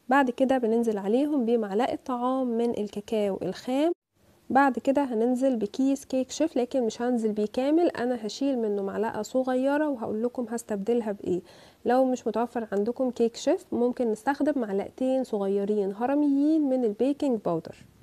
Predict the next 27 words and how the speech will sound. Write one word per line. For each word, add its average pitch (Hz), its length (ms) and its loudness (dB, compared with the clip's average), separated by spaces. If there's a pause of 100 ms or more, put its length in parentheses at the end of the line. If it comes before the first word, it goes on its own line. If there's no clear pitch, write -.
(160)
هنقلب 285 460 2
كل 254 200 2
المواد 220 400 0
الجافة 226 480 0
مع 202 200 -2
بعض، 269 320 2
بعد 254 340 0
كده 247 300 2
هننزل 208 500 0
بيها 285 340 -2
على 233 480 -2
الخليط 208 460 -2
السائل، 294 520 2
لكن 262 340 0
هننزل 214 460 0
بيها 247 320 -2
بالتدريج 208 640 0
ولازم 254 560 0
ننخلها 233 640 0
فوق - 240 -2
الخليط 214 380 -2
السائل 262 420 -2
علشان 208 360 -4
نتفادى 208 460 -2
وجود 208 380 0
اي 220 180 2
تكتلات. 208 680 -4